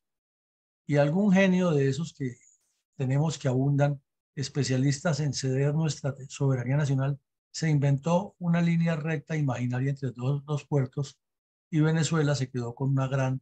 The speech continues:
parte de nuestro territorio, cuando lo correcto, lo lógico, lo, lo, eh, usual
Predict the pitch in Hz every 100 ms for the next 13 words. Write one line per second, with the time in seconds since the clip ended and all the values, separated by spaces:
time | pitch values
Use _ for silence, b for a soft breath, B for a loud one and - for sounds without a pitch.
0 | - 131 123 131 120 113 - - - -
1 | _ 120 127 131 _ _ _ _ _ _
2 | 139 135 135 131 131 131 135 175 - -
3 | - - 147 147 151 165 180 131 127 _
4 | _ - 127 123 113 - _ _ _ _
5 | _ _ _ _ 135 127 123 117 110 104
6 | 98 92 87 _ _ _ _ _ _ _
7 | _ _ 143 120 117 107 104 98 92 -
8 | _ _ _ _ _ _ _ _ _ _
9 | _ _ _ 170 143 208 165 127